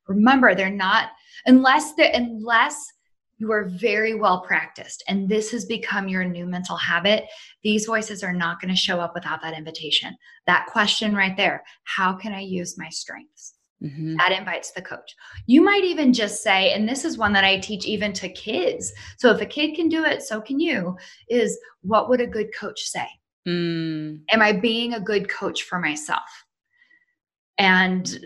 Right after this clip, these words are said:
Speaker 1: that, it's something to just kinda cue you, to get you to open the door and say, "Please come have a seat at the table. I need
Speaker 2: Yeah.
Speaker 1: you to weigh in on how I move forward."
Speaker 2: Yep. I love that one. So the coach
Speaker 1: Mm-hmm.
Speaker 2: is that voice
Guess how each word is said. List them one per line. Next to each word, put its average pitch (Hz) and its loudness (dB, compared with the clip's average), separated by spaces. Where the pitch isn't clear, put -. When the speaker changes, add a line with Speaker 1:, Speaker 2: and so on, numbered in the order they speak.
Speaker 1:
that, 196 4
it's 214 -2
something 214 -2
to 247 -6
just 214 -6
kinda 202 -6
cue 285 0
you, 185 -2
to 240 -6
get 226 2
you 208 -2
to - -6
open 190 -6
the 247 4
door 285 -2
and 196 -6
say, 233 -6
"Please 226 -4
come 185 -2
have 170 -8
a 180 -4
seat 180 -8
at 175 -8
the 175 -12
table. - -14
I 175 0
need 185 4
Speaker 2:
Yeah. 208 0
Speaker 1:
you 214 0
to 202 -2
weigh 185 0
in 170 -6
on 170 -4
how 160 -4
I 156 -4
move 156 -8
forward." - -6
Speaker 2:
Yep. 165 -10
I 180 -2
love 170 -4
that 160 -6
one. 156 -10
So 196 -2
the 185 -2
coach 233 0
Speaker 1:
Mm-hmm. - -6
Speaker 2:
is 160 -6
that 156 -4
voice 175 -4